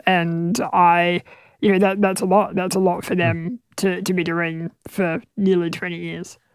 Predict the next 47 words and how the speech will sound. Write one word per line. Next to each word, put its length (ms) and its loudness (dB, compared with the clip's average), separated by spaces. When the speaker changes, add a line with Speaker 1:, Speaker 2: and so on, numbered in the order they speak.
Speaker 2:
So 180 0
then 260 6
you 140 6
get 380 2
your 160 4
first 320 2
support 380 0
service, 580 0
um, 460 2
who 260 2
help 260 0
you 140 0
in 200 4
that, 200 2
that 200 -2
care 380 2
role. 460 2
I'm 140 -2
just 200 0
thinking 220 2
about 200 0
Steph 280 0
Agnew, 420 2
who 280 2
is 320 -2
vision 300 4
impaired, 460 0
and 140 -2
she 100 4
Speaker 1:
Yeah. 220 4
Speaker 2:
has 120 0
a 140 -2
guide 320 0
dog 160 -4
called 240 -8
Rocky. 400 0
Uh, 240 4
and 140 0
she 220 2
went 160 2
through 120 2
a 40 -6
process 400 -2
of 100 -8
choosing 500 2
the 80 2
dog. 340 2